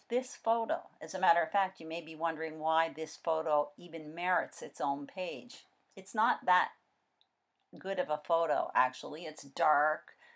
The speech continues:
Someone's arm's there that's not even in the photo. It's not well composed. But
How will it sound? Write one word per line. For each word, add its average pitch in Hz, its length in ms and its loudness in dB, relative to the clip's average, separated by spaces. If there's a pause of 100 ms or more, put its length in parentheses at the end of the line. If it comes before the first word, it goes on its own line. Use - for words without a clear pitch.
(100)
Someone's 190 520 -4
arm's 165 480 2
there 151 320 2
that's 147 240 -4
not 160 220 -2
even 160 180 -10
in 151 120 -8
the 143 80 -10 (100)
photo. 185 720 6 (540)
It's 143 180 -8
not 156 280 6
well 143 160 2
composed. - 880 -6 (160)
But 240 320 10